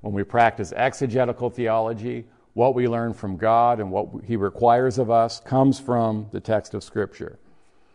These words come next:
Okay, and this week we learned about biblical theology,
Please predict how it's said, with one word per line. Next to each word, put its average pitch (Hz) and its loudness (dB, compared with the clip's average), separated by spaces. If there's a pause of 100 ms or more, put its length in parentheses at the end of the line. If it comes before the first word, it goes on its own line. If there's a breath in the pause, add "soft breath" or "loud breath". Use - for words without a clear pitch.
(540)
Okay, 107 2
and 113 0
this 120 0
week 135 4
we 117 2
learned 113 -2
about 101 2
biblical 131 0
theology, 151 4